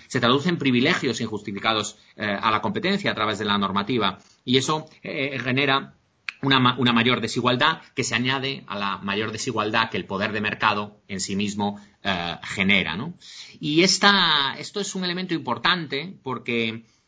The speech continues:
porque cuando tenemos captura regulatoria, eh, se genera un resquebrajamiento de la confianza de los ciudadanos en las instituciones, porque,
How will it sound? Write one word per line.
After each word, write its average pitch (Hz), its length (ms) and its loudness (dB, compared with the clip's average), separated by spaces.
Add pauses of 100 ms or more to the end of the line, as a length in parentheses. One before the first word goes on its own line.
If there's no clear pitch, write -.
(160)
porque 120 200 -4
cuando 120 260 0
tenemos 160 580 -4
captura 156 440 -2
regulatoria, 139 920 -2
eh, 104 540 -2
se - 260 -4
genera 165 600 0 (420)
un 170 380 0
resquebrajamiento 147 1200 -2
de 131 120 0
la 123 120 0
confianza 135 500 -2
de 170 80 -2
los 131 160 -6
ciudadanos 139 340 -2
en 147 80 -6
las 117 160 -4
instituciones, 120 640 -2
porque, 113 460 0